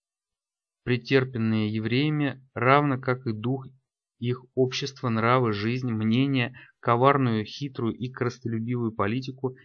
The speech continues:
и нравственное ожесточение их.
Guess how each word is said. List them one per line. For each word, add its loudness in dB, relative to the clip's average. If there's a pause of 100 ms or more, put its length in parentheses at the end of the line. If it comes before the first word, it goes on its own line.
(140)
и 0
нравственное 0 (460)
ожесточение -2
их. -12